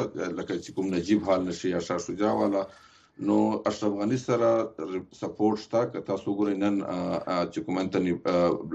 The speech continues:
بلینکن دی، د خارجه سیکرټري، هغه هم په کابل ته تللی دی، د سره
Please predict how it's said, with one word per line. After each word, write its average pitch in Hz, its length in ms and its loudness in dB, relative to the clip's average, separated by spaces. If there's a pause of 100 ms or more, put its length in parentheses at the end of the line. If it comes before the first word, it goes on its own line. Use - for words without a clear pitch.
(140)
بلینکن 92 500 2
دی، 90 160 2
د 85 440 2
خارجه 85 420 2
سیکرټري، - 460 -2
هغه 87 140 -2
هم 104 120 2
په 98 80 0
کابل 92 340 2
ته 85 120 -6
تللی 92 280 -2
دی، 98 140 0
د 92 100 -6
سره 85 380 0